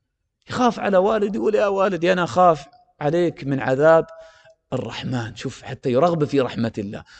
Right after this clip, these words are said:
ما قال: "إني، آه، أخاف عليك من عذاب الجبار أو القهار"، قال: "من إني أخاف أن يمسك"، آه، قال: "يا أبت لا تعبد الشيطان إن الشيطان كان للرحمن عصيا". "يا أبت إني أخاف أن يم-"،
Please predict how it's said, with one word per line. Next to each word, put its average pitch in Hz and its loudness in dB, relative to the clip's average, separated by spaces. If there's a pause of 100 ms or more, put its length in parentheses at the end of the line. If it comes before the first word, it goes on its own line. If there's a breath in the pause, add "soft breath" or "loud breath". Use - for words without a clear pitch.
ما 175 2
قال: 190 2
"إني، 175 -2
آه، 131 -4 (1080 loud breath)
أخاف 156 4
عليك 156 0
من 143 -2
عذاب 135 2
الجبار 127 4
أو 127 2
القهار"، 123 0
قال: 156 -8 (540)
"من 156 -2 (380 soft breath)
إني 147 0
أخاف 139 -2
أن 143 -2
يمسك"، 139 -2 (540)
آه، 117 -2
قال: 131 4 (380 loud breath)
"يا 135 4
أبت 127 0 (340 soft breath)
لا 156 4
تعبد 127 -2
الشيطان 120 0
إن 156 -2
الشيطان 123 -2
كان 123 0
للرحمن 117 -2
عصيا". 139 -4
"يا 139 0
أبت 127 -2
إني 127 -2
أخاف 135 0
أن 135 -4
يم-"، 127 -2